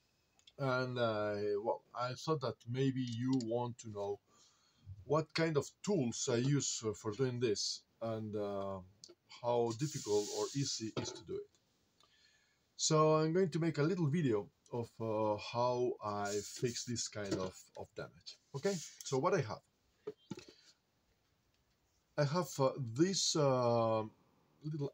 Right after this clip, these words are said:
anvil, aluminium al-, anvil that is very, very smooth, has a, a, a concave, um, uh, surface. Then I have a little rod of, uh, Teflon,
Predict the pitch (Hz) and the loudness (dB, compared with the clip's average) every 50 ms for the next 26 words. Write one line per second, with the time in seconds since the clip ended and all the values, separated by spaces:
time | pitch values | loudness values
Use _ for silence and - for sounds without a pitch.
0 | - 156 175 165 135 104 92 80 _ _ _ _ - 113 117 123 131 151 156 139 | 0 0 0 0 0 -2 -4 -6 _ _ _ _ -8 -6 -4 -2 0 0 0 0
1 | 117 101 - - 135 147 135 117 113 - - 139 135 120 98 107 104 113 113 110 | -4 -6 -6 -2 0 0 0 -2 -4 -8 -6 -4 -4 -4 -4 -6 -6 -6 -6 -8
2 | - 127 120 101 98 101 139 147 151 139 135 131 110 - - 131 139 120 101 - | -6 -8 -10 -8 -4 0 2 2 4 4 2 0 0 -2 -2 -2 -2 -2 -2 -4
3 | - - _ _ - - 117 - - 110 104 - 107 110 107 104 101 98 - _ | -8 -16 _ _ -18 -16 -16 -12 -10 -10 -8 -8 -8 -8 -8 -8 -10 -12 -18 _
4 | _ _ _ _ _ _ _ _ - - _ _ _ _ _ - 110 110 104 101 | _ _ _ _ _ _ _ _ -20 -20 _ _ _ _ _ -10 -8 -6 -6 -4
5 | 101 101 98 98 95 95 95 - _ _ _ _ _ _ _ _ _ _ _ _ | -4 -4 -4 -6 -6 -8 -10 -16 _ _ _ _ _ _ _ _ _ _ _ _
6 | _ _ _ _ _ _ - _ _ _ _ _ _ - _ _ _ _ _ _ | _ _ _ _ _ _ -20 _ _ _ _ _ _ -20 _ _ _ _ _ _
7 | - - 156 143 127 - - 120 110 107 101 - _ _ _ _ _ _ _ _ | -6 0 0 0 0 0 0 0 0 0 -4 -8 _ _ _ _ _ _ _ _
8 | _ _ _ _ _ _ - - 131 123 120 120 117 117 113 113 110 110 107 107 | _ _ _ _ _ _ -6 -4 -2 0 0 0 0 0 0 0 -2 -4 -6 -8
9 | 110 110 - - 120 117 113 110 107 107 104 - - - 165 160 135 - 117 127 | -12 -16 -18 -18 -14 -12 -10 -10 -10 -12 -12 -12 -6 -2 0 0 0 0 -4 -8
10 | 131 - - - _ _ _ _ _ _ - - _ _ _ _ _ _ _ _ | -8 -8 -12 -14 _ _ _ _ _ _ -20 -20 _ _ _ _ _ _ _ _
11 | _ - 113 139 165 180 180 165 143 - 151 151 143 - 143 - - - 117 117 | _ -4 2 4 4 6 6 4 2 2 2 0 0 0 -4 -14 -10 -4 -2 0
12 | 120 123 131 123 131 131 117 110 131 131 131 131 - - 117 107 104 - - - | 0 0 0 0 -2 -2 2 4 6 6 4 4 0 -6 -6 -6 -6 -8 -6 -4
13 | 104 104 101 _ - 135 127 - - 156 170 190 | -4 -4 -4 _ -2 -2 -2 0 0 -2 -2 -2